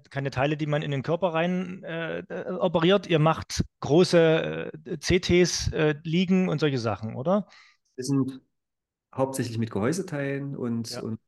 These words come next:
Speaker 2: Liegen, Liegen für M R Ts und C Ts beschäftigt.
Speaker 1: M R Ts und C T, alles klar.
Speaker 2: Dann
Speaker 1: Schön.
Speaker 2: haben wir ein bisschen noch diese ganzen Sachen, die noch Funktionsteile, Headrests, Footrests, also das, diese ganzen Verlängerungen, für die, für, die an die Liegen drankommen, für besondere Untersuchungen.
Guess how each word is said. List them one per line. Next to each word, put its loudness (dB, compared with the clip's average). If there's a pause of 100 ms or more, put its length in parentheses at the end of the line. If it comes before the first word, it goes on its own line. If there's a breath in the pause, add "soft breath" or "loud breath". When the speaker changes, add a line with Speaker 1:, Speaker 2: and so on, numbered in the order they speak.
(120)
Speaker 2:
Liegen, -4 (120)
Liegen 0
für -4
M 0
R -2
Ts -6
und -6
C -8
Ts -10
beschäftigt. -16
Speaker 1:
M -20
R -
Ts -20
und -20
C -20
T, -20 (240)
alles -20
klar. -14 (1000 soft breath)
Speaker 2:
Dann 0
Speaker 1:
Schön. 0
Speaker 2:
haben 0
wir -4
ein -20
bisschen -4
noch 0
diese -4
ganzen -4
Sachen, -4
die -4
noch -6
Funktionsteile, -4
Headrests, -6
Footrests, -6
also -6
das, -4
diese -6
ganzen -6
Verlängerungen, -4
für -8
die, -8
für, -10
die -10
an -4
die -4
Liegen -4
drankommen, -4
für -8
besondere -6
Untersuchungen. -4